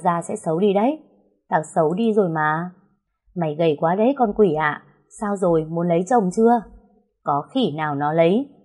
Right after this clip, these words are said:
mà có được em bé như thế này thì thích thật đấy." Huệ chúm chím thơm bé.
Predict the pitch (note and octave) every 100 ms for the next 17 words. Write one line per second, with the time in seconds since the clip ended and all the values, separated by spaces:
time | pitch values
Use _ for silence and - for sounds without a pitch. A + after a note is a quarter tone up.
0 | - E3+ - D#3 G#3+ F#3+ F#3 E3 E3 G#3+
1 | F#3 E3 G#3+ E3 D#3 C4+ C4+ A#3 F3+ A#3
2 | D#4 E4+ _ _ _ _ - F3+ D3+ D3+
3 | D3+ D#3+ F3+ F#3 E3+ G3+ G#3 E3+ E3 E3+
4 | A#3